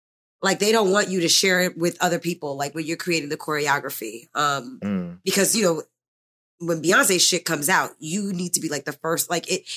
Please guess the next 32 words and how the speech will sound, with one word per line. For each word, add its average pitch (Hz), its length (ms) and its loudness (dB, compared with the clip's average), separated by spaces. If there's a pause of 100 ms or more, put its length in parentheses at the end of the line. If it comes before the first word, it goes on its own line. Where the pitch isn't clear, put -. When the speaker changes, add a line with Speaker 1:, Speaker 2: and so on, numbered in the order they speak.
(140)
Speaker 1:
she 339 240 6
needs 294 200 6
to 202 100 2
be 196 100 2
the 185 100 6
one 175 140 2
that 147 140 0
releases 151 420 2
her 147 160 -4
shit. - 400 -2
You 156 100 -6
know 156 120 -2
what 147 80 -4
I 143 60 -2
mean? 160 200 -2
Like, 208 140 0
Speaker 2:
Mm. 170 60 0
Speaker 1:
it's 147 100 4
super - 260 0
exclusive. 139 680 -2 (460)
So 190 220 4
yeah, 175 340 2
a 160 120 4
lot 170 240 4
of 180 80 -2
the 185 60 2
choreographers 165 1000 0 (300)
will 156 640 2 (160)
get 175 360 0
sent 190 640 2 (260)
the 170 160 0
song. 165 600 4